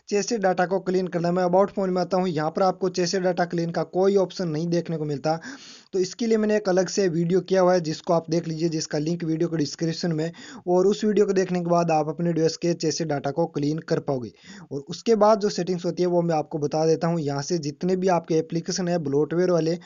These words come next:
जो कि प्री इंस्टॉल आपके डिवाइस के साथ, साथ, साथ आते हैं, येलो, जिली, एमआई पे, जितने भी मतलब एप्लीकेशन है, इन सभी को आपको अनइंस्टॉल कर देना है। कुछ सिस्टम के एप्लीकेशन अनइंस्टॉल नहीं होती, इस पर मैंने वीडियो भी किया है,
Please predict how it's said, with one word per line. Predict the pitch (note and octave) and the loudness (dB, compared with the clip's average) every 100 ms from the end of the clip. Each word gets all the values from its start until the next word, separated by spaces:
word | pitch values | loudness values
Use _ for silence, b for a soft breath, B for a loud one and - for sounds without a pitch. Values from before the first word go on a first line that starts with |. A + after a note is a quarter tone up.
| B B B _ | B B B _
जो | C3+ E3+ | -4 -2
कि | F#3+ | -2
प्री | F#3 F#3+ | -2 0
इंस्टॉल | G3 F#3 F#3 | 0 0 2
आपके | E3+ E3 F3 | 2 2 0
डिवाइस | E3 E3+ - | 0 -2 -4
के | E3 | -4
साथ, | E3+ E3+ | 0 0
साथ, | E3+ D#3 | 0 -4
साथ | C#3+ D#3+ F3 E3+ | -2 0 0 0
आते | C3+ E3 | -2 0
हैं, | |
येलो, | D3+ D#3 D#3 D#3+ | 0 0 2 0
जिली, | C3+ D#3 D#3+ E3 D#3 C3+ - | 0 -2 -2 -2 -4 -8 -12
एमआई | C#3+ D#3 D#3 D3+ | -8 -4 -4 -4
पे, | D#3+ D#3 - B B | -2 -4 -6 B B
जितने | E3+ F3 B3+ | -10 -2 0
भी | B3 | 0
मतलब | A#3 G3 G#3 F#3 | 0 -2 0 0
एप्लीकेशन | F3+ E3+ E3 F3 | -2 -4 -6 -8
है, | E3 | -6
इन | G3 | -6
सभी | G#3 E3+ D#3+ | -6 -4 -4
को | F3 F3 | 0 0
आपको | D3+ - E3+ | 0 -2 -4
अनइंस्टॉल | D#3+ D3 D3 - D#3+ E3+ | -4 -6 -8 -4 -2 -2
कर | E3+ D#3+ | 0 -2
देना | C#3+ B2+ | -2 -4
है। | - B B - | -8 B B -8
कुछ | A3 - | -8 -6
सिस्टम | - G#3 G#3+ G3+ | -4 -4 -2 -2
के | G3 | -2
एप्लीकेशन | F#3 F3+ F3 F#3+ | -2 -4 -4 -4
अनइंस्टॉल | E3+ F3+ F3 F3+ D#3+ | -2 -2 0 0 0
नहीं | D#3 | 0
होती, | F3 F3+ | -2 -2
इस | F3 | -4
पर | - F3+ | -2 -2
मैंने | F3+ F3+ | 0 -2
वीडियो | C#3+ D#3 F3+ | -2 -2 -2
भी | F3 | -2
किया | E3+ | -2
है, | E3+ | -2